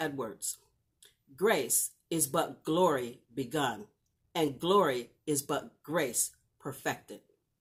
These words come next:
Jonathan Edwards. Now, this is from Anonymous, and it's just so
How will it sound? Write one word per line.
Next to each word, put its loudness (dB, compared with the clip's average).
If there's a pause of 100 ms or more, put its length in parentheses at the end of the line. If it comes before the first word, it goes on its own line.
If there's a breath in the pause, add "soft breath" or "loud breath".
(600)
Jonathan -2
Edwards. -10 (1800)
Now, -6 (600)
this 0
is -4
from -4
Anonymous, -4 (840)
and 2
it's 2
just 2
so -2